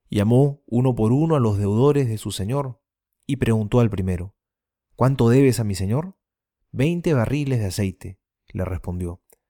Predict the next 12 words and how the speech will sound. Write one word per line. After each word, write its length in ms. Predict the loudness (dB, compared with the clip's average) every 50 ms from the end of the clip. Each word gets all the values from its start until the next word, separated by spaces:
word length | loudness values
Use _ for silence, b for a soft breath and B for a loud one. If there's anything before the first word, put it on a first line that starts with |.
| _ _ _ _ _ _ _
El 160 | -2 0 2
administrador 680 | 2 2 2 2 0 0 0 0 2 2 4 4 2 2
le 80 | 0
dijo: 400 | 0 0 -2 -4 -8 -12 -14 -16 _ _ _ _ _ _ _ _
"Toma 220 | 0 2 2 2
tu 100 | 4 2
recibo, 540 | 2 0 0 0 -2 -2 -2 -2 -4 -8 -12 _ _ _ _ _ _ _ _
siéntate 560 | -10 -4 0 2 2 2 4 2 2 2 2 2
enseguida 760 | 0 0 -2 -2 -4 -2 -2 -2 -2 -2 -2 -4 -4 -8 -12 _ _ -8
y 140 | -4 -2 0
anota 280 | 0 0 0 0 0
diez". 440 | 0 0 -2 -4 -6 -8 -14 -20 _